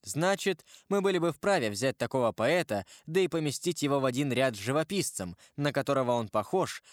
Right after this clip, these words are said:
так как творит негодное с точки зрения истины. Он имеет дело с тем же началом души, что и живописец, то есть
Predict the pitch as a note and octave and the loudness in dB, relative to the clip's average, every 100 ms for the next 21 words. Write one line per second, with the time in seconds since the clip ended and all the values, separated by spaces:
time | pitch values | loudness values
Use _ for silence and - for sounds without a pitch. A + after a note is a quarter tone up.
0 | - - C#3+ C#3 A2+ A#2+ A#2+ C#3+ D3+ - | -8 -2 0 -2 -4 0 0 2 -2 -8
1 | _ - B2 C3+ G3+ F3+ G#2+ F#2+ - A#2+ | _ -4 -2 2 0 0 -2 -6 -4 -6
2 | - A#2+ A2+ B2 B2 B2+ - F#3 - F#2 | -4 -2 0 0 0 -2 -2 -6 -6 -10
3 | E2 D#2 _ - - G#3 G#3+ F#3+ F3+ C3+ | -12 -16 _ -20 -8 -2 0 2 0 2
4 | D#3+ D3 B2 D#3+ D#3 C3 C3+ A#2 C#3 B2 | 2 2 0 -2 -2 -2 -2 0 0 0
5 | A2+ G2+ D3+ D#3 - C3+ B2+ D3 D#3+ G#3+ | -2 -2 -2 -2 0 0 0 0 -2 -2
6 | G3 - F2 - - - - - D#3 C#3+ | -4 -4 -8 -12 -16 -20 -4 0 0 -2